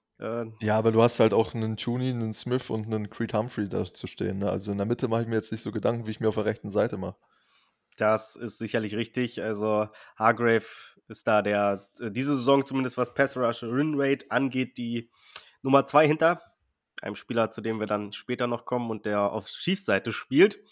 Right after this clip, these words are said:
Speaker 1: Mm, aber du hast es schon gerade angesprochen, ne? Reddick mit einundzwanzig Sacks, äh, in der Saison und in den Playoffs. Und ja, man hat keinen wirklichen Tackle, der sein Skillset matcht,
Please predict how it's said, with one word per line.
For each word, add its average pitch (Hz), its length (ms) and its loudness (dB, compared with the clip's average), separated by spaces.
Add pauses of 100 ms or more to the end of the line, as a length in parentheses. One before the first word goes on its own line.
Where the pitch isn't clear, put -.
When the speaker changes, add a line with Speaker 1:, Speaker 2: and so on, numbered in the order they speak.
(800)
Speaker 1:
Mm, 123 300 2 (500)
aber 117 140 4
du 123 40 8
hast 123 100 6
es - 60 -4
schon 131 120 0
gerade 113 180 8
angesprochen, 110 460 0
ne? 110 120 4
Reddick 113 320 2
mit 113 100 -4
einundzwanzig 110 640 -4
Sacks, - 540 -4 (480)
äh, 110 260 -6
in 110 80 -4
der 110 120 0
Saison 113 380 0
und 107 120 -2
in 110 80 -4
den 110 160 -2
Playoffs. - 760 -2 (140)
Und 101 720 -4 (400)
ja, 117 240 -6
man 117 200 -2
hat - 220 -2
keinen 143 280 2
wirklichen 151 340 -4
Tackle, 170 400 -2 (180)
der 131 220 0
sein 127 460 -2
Skillset - 480 -4
matcht, - 440 -6